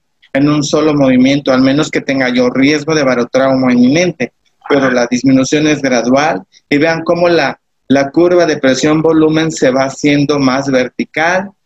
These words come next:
¿sí? La presión media de dieciocho disminuye a dieciséis, el volumen también disminuye de doscientos dieciséis a ciento ochenta y dos, mantenemos frecuencia,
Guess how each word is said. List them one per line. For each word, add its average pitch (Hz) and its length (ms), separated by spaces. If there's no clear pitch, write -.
¿sí? 165 240
La 143 240
presión 143 420
media 156 320
de 160 140
dieciocho 135 720
disminuye 123 580
a 117 40
dieciséis, 170 840
el 147 140
volumen 147 420
también 127 400
disminuye 131 720
de 131 100
doscientos 131 520
dieciséis 127 500
a 127 60
ciento 123 300
ochenta 113 340
y 110 80
dos, 151 320
mantenemos 135 720
frecuencia, 160 760